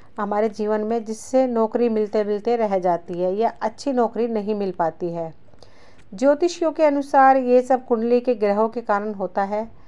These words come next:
जिससे आपके बनते काम बनते-बनते बिगड़ जाते हैं। आपकी नौकरी, रोज़गार में कोई ना कोई दिक्कतें आ जाती हैं,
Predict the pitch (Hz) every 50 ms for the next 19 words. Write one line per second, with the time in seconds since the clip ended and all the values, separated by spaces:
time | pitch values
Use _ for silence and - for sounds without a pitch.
0 | - - - - - - 190 220 247 240 - - 277 254 - - 202 196 - -
1 | 233 226 208 185 196 196 208 208 208 254 240 240 247 214 202 202 208 226 247 247
2 | 240 226 190 190 202 202 202 208 247 240 214 208 196 190 185 - 247 302 339 -
3 | - - - 170 190 190 208 208 190 180 180 165 160 - - 165 160 160 156 156
4 | 156 151 - - - - - - - - - - - - - - 233 254 262 -
5 | 302 269 262 269 262 262 262 254 262 269 277 262 233 226 220 226 220 220 233 233
6 | 226 226 233 240 240 240 - 240 247 240 240 233 233 240 233 247 220 202 208 208
7 | - 226 214 - 247 269 330 349 - - - 202 202 202 190 202 185 175 180 -
8 | 180 175 180 170 165 160 170 175 -